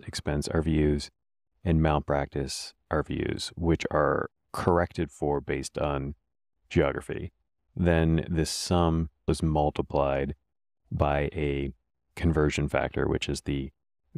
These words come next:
dollar per R V U, which is around thirty-three, thirty-four dollars and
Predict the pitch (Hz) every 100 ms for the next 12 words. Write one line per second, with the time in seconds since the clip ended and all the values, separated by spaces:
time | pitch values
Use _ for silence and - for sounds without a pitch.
0 | 82 78 71 73 73 76 73 69 71 -
1 | _ 85 76 71 71 71 69 69 69 71
2 | _ _ _ _ - 85 80 - 76 71
3 | 69 - - 90 156 - 73 147 73 -
4 | - - 73 73 73 71 73 71 73 71
5 | 69 69 71 69